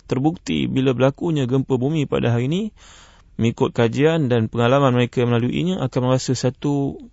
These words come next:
macam kemabukkan, merasa seolah-olah macam pening-pening kerana, ya, graviti bumi berubah dan sebagainya boleh menyebabkan seseorang itu merasa seolah-olah nak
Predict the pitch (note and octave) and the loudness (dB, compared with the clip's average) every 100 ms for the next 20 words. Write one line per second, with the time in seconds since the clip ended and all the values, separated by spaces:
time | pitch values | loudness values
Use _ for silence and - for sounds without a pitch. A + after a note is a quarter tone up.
0 | - B2 C#3 - D#3+ C#3+ B2 - C#3 B2+ | -6 0 0 0 0 2 2 2 2 2
1 | B2 C3+ - A2 F2+ - C3+ D3 - C#3 | 0 -2 0 0 0 -4 -4 -4 -4 -6
2 | - C3+ C#3+ D3+ C#3+ C3 B2+ D#3+ D3 D#3 | -4 -2 0 0 0 0 -2 -4 -4 -4
3 | D#3 D3 - D#3+ A2+ - - - - B2 | -4 -6 -6 -4 -6 -8 -18 -20 0 2
4 | C3 F3 A#3+ - - A#2+ D3+ F3 B2 A2+ | 4 2 0 -6 -6 0 0 2 2 2
5 | A#2+ - A2+ A#2+ A#2+ A2+ A#2 A2+ A2+ A2+ | 0 -2 0 0 0 0 0 2 2 2
6 | A2 A#2 A#2 A#2 B2 D#3+ C3+ B2+ C3+ B2+ | -2 -2 0 0 0 -2 -2 0 0 0
7 | B2 B2+ A#2+ - C#3+ B2+ B2 - A#2+ B2+ | 0 0 -2 -2 -4 -4 -6 -4 -4 -4
8 | C#3 B2 A#2+ - F3 A#3 - - - - | -4 -2 -2 -2 -6 -6 -12 -20 -8 -4
9 | A#2+ B2 C3 C#3 B2+ A#2+ C#3 | 2 2 4 2 2 0 -2